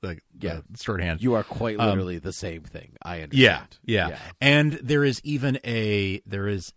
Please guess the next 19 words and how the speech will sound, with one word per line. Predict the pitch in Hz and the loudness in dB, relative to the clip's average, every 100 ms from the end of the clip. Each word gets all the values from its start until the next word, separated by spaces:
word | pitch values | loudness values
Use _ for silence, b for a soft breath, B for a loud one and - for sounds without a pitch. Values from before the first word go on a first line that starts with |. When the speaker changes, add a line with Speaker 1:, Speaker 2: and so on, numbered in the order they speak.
| - | -8
Speaker 1:
a, | 101 98 95 92 90 87 87 - | -4 -2 -2 -2 -4 -6 -6 -8
um, | 95 87 82 95 | -6 -6 -6 -4
an | 110 | -2
original | 117 117 127 | 0 2 0
series | 110 - 117 107 92 | 0 0 2 2 0
episode | 92 87 85 85 78 76 73 - _ _ _ _ _ - | -2 -4 -6 -6 -6 -6 -10 -18 _ _ _ _ _ -8
that | 95 | -4
has, | 85 95 90 | 0 0 0
they | 87 | 4
didn't | 156 220 | 4 4
call | - 208 | 2 0
them | 202 185 | 0 0
Watchers, | 185 190 208 180 | 0 0 0 -2
they | 139 | 0
called | 139 135 | 0 2
them, | 131 | 2
I | 110 | 0
think, | 101 | -2
Supervisors | - - 160 - 226 220 226 233 254 240 220 | -6 -4 -2 0 2 4 2 0 -2 -4 -4